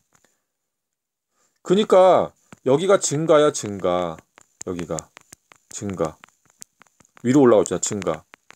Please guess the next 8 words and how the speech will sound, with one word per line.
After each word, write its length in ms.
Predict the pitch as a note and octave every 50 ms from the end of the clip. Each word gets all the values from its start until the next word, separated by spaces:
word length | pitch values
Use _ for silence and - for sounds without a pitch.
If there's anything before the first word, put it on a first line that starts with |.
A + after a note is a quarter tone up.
| - _ _ _ _ _ _ _ _ _ _ _ _ _ _ _ _ _ _ _ _ _ _ _ _ _ _ _ _
얘가 260 | D#3 D3+ E3 F#3 G3 F#3
증가 320 | - - D3+ D#3 F3+ E3
부분이고, 720 | D3 D3+ C#3 C3+ C3+ B2 A#2+ B2+ D#3 D3 A2+ E2+ D2+ - _ _ _ _ _ _ _ _ _ _ _ _ B2
얘가 100 | B2+ C3+ -
감소 400 | - - A2 G#2 A2+ C#3 B2+ A2+
부분이 340 | A2+ G2+ F#2 F#2 F2+ F2+
돼, 100 | F2 -
감소. 480 | - - - D#2+ D#2 D#2+ - F2 E2+